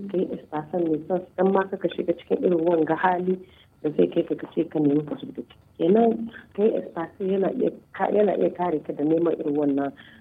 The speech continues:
abubuwa. Eh, in na shekara guda ne, in shekara biyu ne, kai zaka diba ka gani,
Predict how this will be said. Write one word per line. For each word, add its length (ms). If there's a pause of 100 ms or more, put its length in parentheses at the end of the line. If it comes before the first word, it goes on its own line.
(140)
abubuwa. 520 (540)
Eh, 300
in 160
na 80
shekara 480
guda 320
ne, 120
in 200
shekara 560
biyu 180
ne, 220
kai 240
zaka 200
diba 360
ka 140
gani, 280